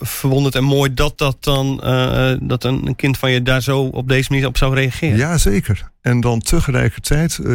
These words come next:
Speaker 2: is dat dus inderdaad ook het punt waar we mee zitten. Of wat eigenlijk, eh, zo is.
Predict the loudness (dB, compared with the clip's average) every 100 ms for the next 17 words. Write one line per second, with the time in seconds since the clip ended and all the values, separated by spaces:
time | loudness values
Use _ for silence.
0 | 0 0 0 0 -2 -2 0 0 0 -2
1 | -2 -4 -4 -6 2 2 2 0 2 0
2 | 0 0 2 -2 0 -4 -4 -14 -20 -6
3 | -4 -4 -6 -6 -4 -2 -4 -4 -4 -10
4 | -12 -8 -4 -2 0 0 0 0 0